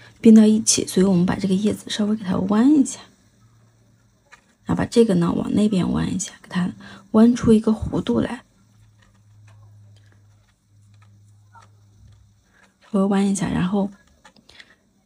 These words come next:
这个叶子呢，我们给它剪去大概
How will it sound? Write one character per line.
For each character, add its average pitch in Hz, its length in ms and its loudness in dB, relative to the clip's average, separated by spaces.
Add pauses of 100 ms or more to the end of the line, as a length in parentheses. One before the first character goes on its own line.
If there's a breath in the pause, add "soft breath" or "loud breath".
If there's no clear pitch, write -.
(3250)
这 254 260 4
个 - 140 -6
叶 185 200 0
子 - 200 -4
呢， - 120 -2
我 - 120 -2
们 170 200 4
给 180 120 -2
它 - 260 -6
剪 - 340 -2
去 196 400 0 (120)
大 185 240 -2
概 180 580 -2